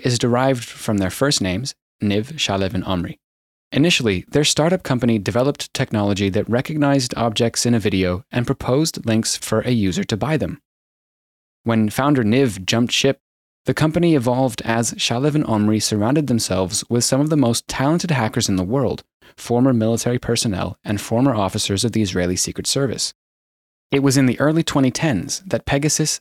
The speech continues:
seduced its first client, the Mexican government, or rather, Maria, as they called the client in their internal memos.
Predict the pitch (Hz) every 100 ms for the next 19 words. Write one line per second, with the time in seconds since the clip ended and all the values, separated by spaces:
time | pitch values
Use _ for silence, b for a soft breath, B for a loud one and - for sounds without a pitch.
0 | _ - - 110 113 113 - - - -
1 | - - - - 113 - - - _ b
2 | 120 113 98 - 92 92 117 101 - -
3 | _ - 98 101 110 95 - - 95 107
4 | 139 82 - _ - 101 98 92 - 135
5 | 143 - - - - - _ - 104 92
6 | 95 - - 90 98 101 -